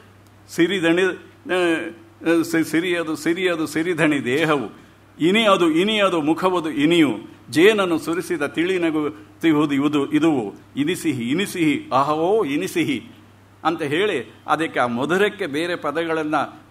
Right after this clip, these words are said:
ಅಳವಡಿಸಿ ಅದೇ ಅರ್ಥವನ್ನು, ಅದೇ ಭಾವವನ್ನು ತರೋದಕ್ಕೆ ಪ್ರಯತ್ನ ಮಾಡಿರೋದನ್ನ ಇಲ್ಲಿ ಗುರುತಿಸಬಹುದು. ಅದನ್ನೇ ಇನ್ನೊಂದು ಕಡೆ ಅನುವಾದ, ಇನ್ನೊಂದು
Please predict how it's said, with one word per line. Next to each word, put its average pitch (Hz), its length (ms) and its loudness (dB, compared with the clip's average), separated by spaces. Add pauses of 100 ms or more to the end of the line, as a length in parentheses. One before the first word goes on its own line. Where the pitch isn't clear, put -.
(120)
ಅಳವಡಿಸಿ 147 600 -2
ಅದೇ 147 200 -2
ಅರ್ಥವನ್ನು, 139 760 -4 (100)
ಅದೇ 151 220 0
ಭಾವವನ್ನು 131 420 -4
ತರೋದಕ್ಕೆ 131 720 -6 (100)
ಪ್ರಯತ್ನ 143 320 -2
ಮಾಡಿರೋದನ್ನ 127 520 -2
ಇಲ್ಲಿ 127 120 -4
ಗುರುತಿಸಬಹುದು. 127 800 -6 (760)
ಅದನ್ನೇ 175 720 -2 (2000)
ಇನ್ನೊಂದು 180 520 -2 (100)
ಕಡೆ 135 400 0 (320)
ಅನುವಾದ, 160 420 2 (1800)
ಇನ್ನೊಂದು 185 600 -2